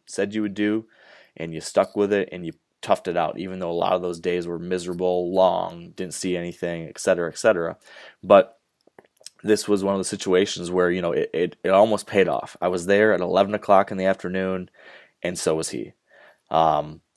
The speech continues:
so I just need to now get better at staying focused during that time period. Um, it's really easy to not think you need to be focused 'cause ninety-nine percent of the time you're not seeing anything. But I did see a lot of midday activity this year.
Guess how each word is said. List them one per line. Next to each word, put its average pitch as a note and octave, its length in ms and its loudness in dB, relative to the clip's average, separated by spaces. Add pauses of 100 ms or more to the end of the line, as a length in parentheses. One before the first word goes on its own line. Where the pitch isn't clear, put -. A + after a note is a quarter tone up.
so F#2 680 4 (520)
I G2 80 0
just F#2+ 260 -2
need F#2+ 280 -4
to F#2+ 140 -4
now F2 300 0
get E2+ 240 -6
better F#2 320 2
at E2 180 -2
staying E2+ 280 -6
focused F2 500 -2
during D#2+ 200 -6
that C#2 160 -8
time C2+ 200 -10
period. B1 380 -10 (480)
Um, D2+ 360 -4
it's F2 200 -6
really G#2 480 2
easy F#2 640 -8 (240)
to E2 680 -6 (360)
not F2+ 320 -8 (180)
think A2+ 220 -4
you G2+ 60 -4
need A#2+ 160 -6
to C#3 60 -8
be A2+ 100 -2
focused - 400 -8
'cause E2+ 220 -10 (200)
ninety-nine A2 480 -4
percent G#2+ 180 -10
of G2 80 -10
the - 20 -12
time A2+ 160 -6
you're G2 100 -6
not F#2+ 120 -6
seeing A#2+ 240 -10
anything. - 400 -14 (540)
But F2 360 2 (300)
I F#2 80 -6
did G2+ 260 -4
see A2+ 140 -6
a F2+ 80 0
lot E2+ 280 0
of F#2 60 -6
midday F2 380 -4
activity E2 400 -6
this D2 240 -12
year. B1+ 240 -12